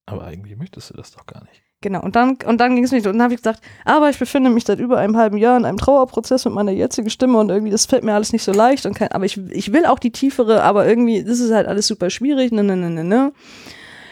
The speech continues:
Speaker 2: Ja, dann haben wir darüber relativ lange gesprochen. Hab ich gesagt, „Ja, und ein Bart, das würde ich halt dann auch sehr schön finden, ähm,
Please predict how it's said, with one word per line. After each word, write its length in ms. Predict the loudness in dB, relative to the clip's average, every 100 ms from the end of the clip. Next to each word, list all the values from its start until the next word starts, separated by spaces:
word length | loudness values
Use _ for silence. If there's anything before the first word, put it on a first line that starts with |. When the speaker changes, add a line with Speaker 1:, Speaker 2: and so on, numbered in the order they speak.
| -14 2
Speaker 2:
Ja, 520 | 2 4 4 4 2 -2 -10 -14 -2
dann 120 | 2
haben 80 | 2
wir 80 |
darüber 560 | 2 0 2 0 0 -2
relativ 340 | 0 -2 -4
lange 220 | -4 -4 -4
gesprochen. 360 | -6 -6 -2
Hab 80 | -4
ich 40 | -2
gesagt, 200 | -2 2
„Ja, 160 | 2
und 300 | 4 2 2
ein 140 | -2 -2
Bart, 300 | 0 0 -2
das 260 | -2 -2 0
würde 140 | -4
ich 100 | -2
halt 160 | -2 -2
dann 100 | -2
auch 140 | -4
sehr 160 | -2 -2
schön 240 | 0 -4
finden, 500 | -2 -4 -4 -6 -6 -4
ähm, 280 | -4 -4